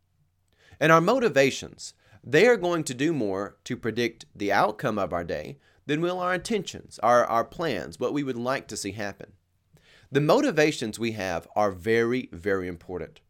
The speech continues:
They're more important than the tools we have around us, than the circumstances which present themselves,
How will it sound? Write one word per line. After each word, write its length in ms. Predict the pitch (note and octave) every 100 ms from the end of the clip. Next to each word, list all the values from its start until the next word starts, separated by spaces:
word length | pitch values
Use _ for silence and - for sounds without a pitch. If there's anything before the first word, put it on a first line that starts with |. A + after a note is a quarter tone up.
| _ _ _ _ _ _ -
They're 140 | A#2+
more 180 | B2 A#2+
important 400 | A2+ A2+ A2 A2
than 140 | G#2
the 80 | G#2
tools 400 | - A2+ A#2 A2+
we 80 | G#2+
have 220 | G2 F#2+
around 340 | F2+ F2+ G#2+ E3+
us, 240 | G3+ - _ - - -
than 120 | A2
the 80 | G#2
circumstances 880 | C3+ C3+ C3+ A2+ B2+ B2+ E3+ D3
which 200 | A2+ -
present 340 | - G2+ B2 B2+
themselves, 580 | C#3 - D#3+ F#3 -